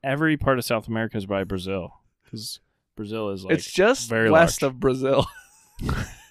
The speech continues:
Speaker 1: Excellent. Glad we
Speaker 2: The
Speaker 1: figured that out.
Speaker 2: Because in
Speaker 1: Is
Speaker 2: Brazil,
Speaker 1: it
Speaker 2: they speak
Speaker 1: even
Speaker 2: Portuguese. And
Speaker 1: Oh, it's not
Speaker 2: Portugal,
Speaker 1: even
Speaker 2: they
Speaker 1: a
Speaker 2: probably speak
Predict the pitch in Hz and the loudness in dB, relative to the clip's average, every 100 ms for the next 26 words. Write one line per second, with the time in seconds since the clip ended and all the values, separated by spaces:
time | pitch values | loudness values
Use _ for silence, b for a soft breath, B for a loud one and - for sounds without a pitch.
0 | _ _ _ _ - - 175 _ _ _ | _ _ _ _ -20 -10 -10 _ _ _
1 | _ _ B B B B - 135 - 101 | _ _ B B B B -2 -2 -2 -14
2 | _ _ 120 139 147 143 131 - 135 127 | _ _ -4 2 4 2 0 2 2 2
3 | 117 101 92 160 165 160 160 175 147 - | 2 2 2 2 4 4 6 4 8 8
4 | 185 170 202 202 190 135 - 123 123 - | 8 4 2 2 2 2 0 -8 -10 -10
5 | 127 170 214 123 180 175 180 170 156 127 | -2 4 4 6 6 6 6 4 4 4